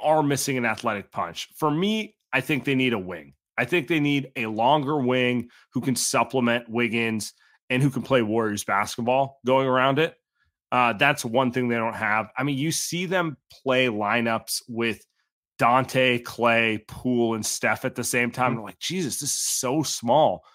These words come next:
Speaker 1: So they do need to get bigger. But to me, when you know Draymond at five is one of your best lineup options,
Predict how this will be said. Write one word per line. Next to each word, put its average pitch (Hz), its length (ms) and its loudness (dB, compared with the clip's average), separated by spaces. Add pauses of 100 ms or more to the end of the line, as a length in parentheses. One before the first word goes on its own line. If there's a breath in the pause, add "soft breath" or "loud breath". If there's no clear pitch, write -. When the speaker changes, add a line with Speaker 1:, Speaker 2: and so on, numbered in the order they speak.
(240 soft breath)
Speaker 1:
So - 180 0
they 151 120 4
do 160 180 0
need 208 160 0
to - 80 -8
get 117 220 0
bigger. 110 280 0
But 117 180 -6
to 143 120 0
me, 156 520 2 (360)
when 147 200 2
you 147 120 6
know 160 280 6
Draymond 131 520 2
at 117 80 -4
five 117 500 2
is 107 360 -6
one 120 220 0
of 120 60 0
your 113 140 -2
best 107 420 -2 (260)
lineup 113 360 0
options, 123 580 0